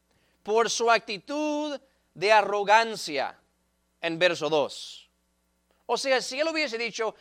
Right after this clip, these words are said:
"Moisés, explíqueme quién es Jehová. A ver, a ver si, si lo voy a hacer caso o no". Pero tan pronto que dice, "¿Quién es Jehová?", dice, "Yo no lo conozco,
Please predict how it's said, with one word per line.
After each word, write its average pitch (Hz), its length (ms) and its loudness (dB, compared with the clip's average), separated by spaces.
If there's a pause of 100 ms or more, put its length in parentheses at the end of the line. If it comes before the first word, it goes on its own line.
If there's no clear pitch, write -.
(100)
"Moisés, 240 380 0
explíqueme 240 640 -2
quién 214 180 0
es 190 140 -2
Jehová. 147 420 0 (340)
A 185 120 10
ver, 240 200 6
a 226 120 6
ver 254 200 4
si, 226 260 -6
si 208 200 -6
lo 190 140 0
voy 214 140 4
a - 20 6
hacer 190 220 -2
caso 180 280 0
o 156 40 -6
no". 139 220 -12 (960)
Pero 226 240 2
tan 254 280 0
pronto 339 420 -2
que 254 160 -2
dice, 220 400 -4
"¿Quién 269 220 -2
es 262 140 -2
Jehová?", 151 760 2 (300)
dice, 233 440 0
"Yo 254 160 4
no 392 120 -2
lo 311 160 2
conozco, 214 640 -2